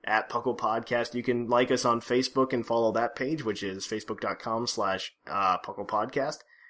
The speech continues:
You can subscribe to our subreddit, r slash Puckle. You can also follow us on Tumblr at pucklepodcast dot com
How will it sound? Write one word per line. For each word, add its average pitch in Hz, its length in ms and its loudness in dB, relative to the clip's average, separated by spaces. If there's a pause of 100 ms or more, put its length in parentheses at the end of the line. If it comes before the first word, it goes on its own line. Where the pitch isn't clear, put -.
(100)
You 127 140 2
can 131 120 4
subscribe 127 380 4
to 127 80 4
our 113 100 6
subreddit, 143 560 6
r 113 160 0
slash 113 320 2
Puckle. 151 380 4 (360)
You 139 200 6
can 131 260 4
also 147 560 6
follow 135 340 4
us 127 120 6
on 120 160 2
Tumblr 123 460 4
at - 260 -8
pucklepodcast 143 760 2
dot 127 200 0
com 139 400 2